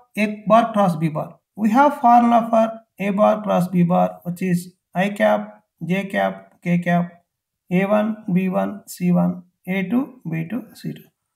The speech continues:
The first row is I J K, the second row is components of first vector, third row is components of B vector. You should follow order correctly. So now first find A cross B using concept of determinants.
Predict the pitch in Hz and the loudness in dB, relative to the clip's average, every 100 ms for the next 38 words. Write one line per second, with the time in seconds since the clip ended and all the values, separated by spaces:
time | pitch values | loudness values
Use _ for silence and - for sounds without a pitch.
0 | _ - 180 226 240 254 277 262 214 214 | _ -6 0 2 2 2 4 4 4 4
1 | 226 220 220 269 - _ - 170 208 208 | 0 0 -2 -2 -6 _ -8 -4 -2 2
2 | 247 247 247 185 208 214 214 220 214 214 | 2 4 2 0 0 0 2 0 2 2
3 | 202 - - _ _ _ _ _ - 190 | 2 -2 -16 _ _ _ _ _ -4 -2
4 | 185 214 208 214 214 - - _ - 220 | 0 0 0 0 0 -4 -18 _ 2 2
5 | 220 226 226 165 - _ 196 196 196 196 | 4 2 0 -2 -6 _ -2 0 0 -2
6 | 214 254 220 180 170 180 - _ - 196 | 0 0 2 0 0 -2 -12 _ -6 -2
7 | 180 214 247 285 196 185 233 254 - 165 | 2 2 4 4 2 2 0 -4 -8 -6
8 | 165 139 135 _ _ _ _ - 208 262 | -4 -6 -14 _ _ _ _ -4 2 4
9 | 277 269 254 - 247 233 220 226 220 190 | 4 2 0 2 4 4 2 2 2 4
10 | 220 220 214 330 359 _ _ _ - 170 | 4 4 4 2 -2 _ _ _ -8 -8
11 | - 196 208 214 214 202 175 180 202 302 | 0 2 2 2 2 2 4 2 0 0
12 | - | -2